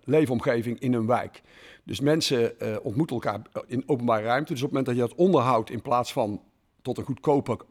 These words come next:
kostenpost maakt, tot een gastheerachtige functie, waarin je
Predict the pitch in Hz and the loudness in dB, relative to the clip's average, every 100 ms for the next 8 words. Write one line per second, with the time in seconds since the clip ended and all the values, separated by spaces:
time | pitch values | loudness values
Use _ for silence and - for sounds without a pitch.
0 | - 180 - - 120 - 104 101 _ - | -4 -4 -2 -4 -4 -2 -4 -6 _ -10
1 | 123 110 - - - - 139 151 - 143 | -6 -8 -10 -20 -20 -4 0 0 0 -2
2 | - 123 - 120 107 101 101 95 - - | 0 -2 -2 -4 -2 -2 -2 -4 -6 0
3 | 165 160 180 151 123 120 | 2 2 -2 0 0 0